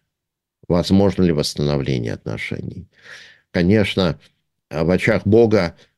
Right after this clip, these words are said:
будет лучше, если вы помиритесь, если она вернётся. Если вы восстановите отношения, если вы покаетесь друг перед другом. Но я не знаю, как там сложилось у вас. Может,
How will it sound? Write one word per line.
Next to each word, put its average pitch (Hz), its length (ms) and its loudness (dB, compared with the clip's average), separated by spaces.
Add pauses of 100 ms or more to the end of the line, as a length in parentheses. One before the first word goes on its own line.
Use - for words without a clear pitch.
(160)
будет 95 480 2
лучше, 98 800 2
если 104 460 0
вы 95 600 4
помиритесь, 92 720 0
если 69 220 -4
она 78 160 0
вернётся. 65 540 -6 (680)
Если 90 300 0
вы 92 140 4
восстановите 80 640 -2
отношения, 107 540 0
если 92 220 0
вы 80 60 2
покаетесь 85 600 -2
друг 76 240 -4
перед 82 240 -2
другом. 95 420 2 (580)
Но 110 220 4
я 120 180 2
не 117 140 2
знаю, 101 300 0
как - 180 -8
там 71 160 -4
сложилось 80 580 -2
у 60 60 -4
вас. - 240 -10
Может, - 240 -8